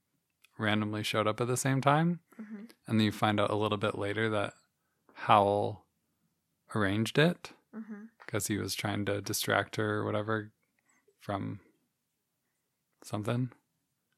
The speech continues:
Speaker 1: I don't remember. <laughs>
Speaker 2: Uh, he's trying to distract her from in-, interacting or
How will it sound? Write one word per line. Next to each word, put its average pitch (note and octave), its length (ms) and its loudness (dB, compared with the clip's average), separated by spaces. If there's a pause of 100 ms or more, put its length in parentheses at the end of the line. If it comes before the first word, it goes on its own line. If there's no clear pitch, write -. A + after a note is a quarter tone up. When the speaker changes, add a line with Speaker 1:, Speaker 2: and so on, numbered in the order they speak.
(600)
Speaker 1:
I - 40 -12
don't G#2 160 -2
remember. A2 260 0
<laughs> - 40 -8 (540)
Speaker 2:
Uh, G#3 160 2
he's C4 320 -4
trying C#4+ 180 -2
to B3 60 -10
distract G#3 420 -4
her G3+ 140 -6
from F#3 400 -6
in-, G3+ 200 -8 (300)
interacting F#3 680 -4
or E3+ 240 -10